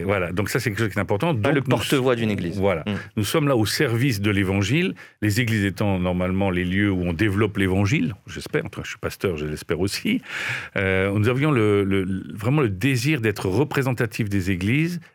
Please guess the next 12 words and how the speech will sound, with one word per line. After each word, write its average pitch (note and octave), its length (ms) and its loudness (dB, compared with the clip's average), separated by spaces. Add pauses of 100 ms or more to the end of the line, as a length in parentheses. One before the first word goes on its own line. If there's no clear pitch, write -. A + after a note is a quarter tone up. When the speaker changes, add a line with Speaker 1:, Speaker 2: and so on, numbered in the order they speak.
(140)
Speaker 1:
et D3+ 100 2
surtout D3+ 560 0
de A2+ 100 0
pouvoir A2 380 0
donner G#2+ 220 2
la F#2+ 100 2
parole G2+ 480 0 (540)
à, F#2+ 80 -2
au G#2 160 2
maximum A2 360 2
de G2+ 60 2
personnes. - 380 -8